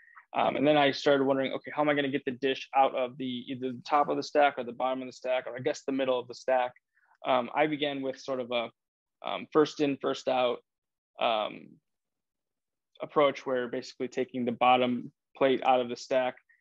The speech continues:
And I began with this, uh, what I referred to as, like, a swinging arm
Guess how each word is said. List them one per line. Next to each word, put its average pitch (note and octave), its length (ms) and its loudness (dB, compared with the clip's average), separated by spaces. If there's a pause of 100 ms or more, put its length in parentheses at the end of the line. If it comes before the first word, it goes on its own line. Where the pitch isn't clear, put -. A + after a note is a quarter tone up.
(320)
And C3+ 100 0
I C3 60 2
began C3+ 280 0
with C3 120 -2
this, - 260 -8
uh, A2+ 300 0 (120)
what C3+ 120 -2
I C3+ 60 0
referred C3+ 380 -4
to C#3+ 120 0
as, B2+ 80 0
like, B2+ 120 -4
a B2+ 40 -4
swinging C#3 580 -2
arm C3 360 -2